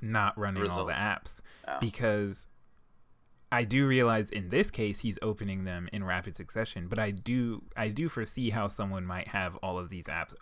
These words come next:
Speaker 1: open, you know, like, running in the background rather, on their phone at the same time. You know,
Speaker 2: Dude, they
Speaker 1: because
Speaker 2: need to
Speaker 1: who
Speaker 2: clear up,
Speaker 1: actually, well,
Speaker 2: clear up some ram, bruh.
Speaker 1: who does that? That's the, and I feel like that's what the, the good point of these videos is that,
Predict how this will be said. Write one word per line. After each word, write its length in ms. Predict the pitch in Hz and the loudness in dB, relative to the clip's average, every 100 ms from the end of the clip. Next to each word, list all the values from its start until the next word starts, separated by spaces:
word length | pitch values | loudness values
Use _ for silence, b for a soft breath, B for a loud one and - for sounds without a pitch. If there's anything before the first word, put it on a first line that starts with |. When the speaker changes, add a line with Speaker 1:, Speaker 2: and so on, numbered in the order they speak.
| - | -2
Speaker 1:
open, 440 | 131 - 87 85 | 0 0 -6 -6
you 100 | 143 | -2
know, 60 | 120 | 0
like, 120 | 92 78 | 0 0
running 260 | 113 101 | 0 0
in 60 | 90 | -2
the 60 | |
background 380 | 82 87 85 80 | -4 -4 -4 -6
rather, 240 | 82 78 87 B B B B | -6 -8 -10 B B B B
on 200 | - 120 | 4 4
their 140 | 104 95 | 4 0
phone 300 | 113 98 92 | -2 -2 -2
at 120 | 107 98 | -4 -4
the 80 | 101 | -6
same 260 | 80 73 | -6 -4
time. 420 | - 82 - - - - - - | -4 -4 -6 -10 -14 -16 -12 0
You 80 | |
know, 220 | 175 92 87 | 2 2 0
Speaker 2:
Dude, 100 | - | 2
they 40 | |
Speaker 1:
because 100 | 107 | 4
Speaker 2:
need 100 | 113 | 4
to 60 | - | 4
Speaker 1:
who 120 | 180 | 6
Speaker 2:
clear 160 | 107 104 | 8 8
up, 60 | - | 8
Speaker 1:
actually, 680 | 143 151 - 139 131 127 - B B | 4 4 2 2 2 0 -4 B B
well, 120 | - 165 | 6 10
Speaker 2:
clear 120 | 180 | 10
up 80 | - | 8
some 160 | 120 | 6
ram, 240 | 113 190 180 | 10 10 10
bruh. 220 | 120 175 B B B - | 10 10 B B B -4
Speaker 1:
who 220 | 151 160 | 0 2
does 400 | 131 113 135 131 | 0 2 2 0
that? 260 | - - - 147 | -6 -10 -10 4
That's 260 | 135 139 | 4 4
the, 220 | - 127 110 | 4 2 2
and 100 | 127 | 2
I 80 | 123 | 2
feel 180 | - 160 | 2 2
like 160 | 123 | 2
that's 240 | 127 117 - | 2 -2 0
what 220 | 127 - | -6 -4
the, 380 | 113 104 98 - - | -4 -2 -4 -6 -12
the 260 | - 104 95 | -4 -2 -4
good 400 | 98 117 104 95 - - - | -6 -4 -4 -4 -14 -20 -12
point 320 | - 113 107 | -4 -2 -2
of 160 | - 95 | -4 -6
these 220 | 104 92 | -6 -6
videos 380 | 98 107 95 87 | -4 -4 -4 -4
is 160 | 92 87 | -8 -8
that, 360 | 101 92 87 85 | -6 -4 -4 -6